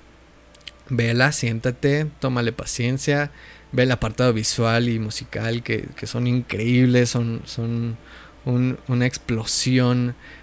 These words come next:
este, en la cabeza, realmente son, son muy bonitas. Si no las has visto, date la oportunidad,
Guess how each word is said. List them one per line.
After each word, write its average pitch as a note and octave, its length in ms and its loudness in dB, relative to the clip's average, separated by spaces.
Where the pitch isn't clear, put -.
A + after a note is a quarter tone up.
este, G#2+ 1300 -4
en A2 140 -2
la A2 100 -2
cabeza, A2+ 580 2
realmente A2+ 460 0
son, A#2 300 -4
son A2+ 180 -4
muy A#2 140 0
bonitas. A#2 480 -2
Si - 80 -6
no A#2+ 100 -4
las A#2+ 140 -2
has A#2 80 -4
visto, C#3 400 -2
date C#3+ 260 4
la D3 80 6
oportunidad, C3 600 2